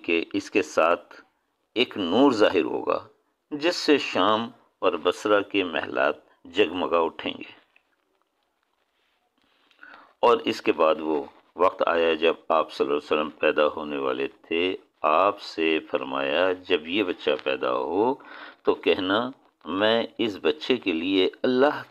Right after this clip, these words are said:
की पनाह मांगती हूँ, हर हसद करने वाले के शर से और बुराई से।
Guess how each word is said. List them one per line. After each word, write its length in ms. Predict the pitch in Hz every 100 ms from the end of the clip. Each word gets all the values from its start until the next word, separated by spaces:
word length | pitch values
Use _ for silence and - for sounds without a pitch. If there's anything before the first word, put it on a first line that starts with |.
| -
की 120 | 120 117 -
पनाह 360 | 82 104 123 113
मांगती 600 | 90 73 78 - 95 95 110
हूँ, 100 | 107 - _ - _ _ _ _ - -
हर 220 | - 175 170
हसद 380 | - - 175 170
करने 300 | 165 151 147
वाले 280 | 139 110 113
के 180 | 101
शर 280 | 85 - 90
से 300 | 90 - 120 127 -
और 180 | 87 78
बुराई 380 | 80 73 90 98
से। 200 | - 101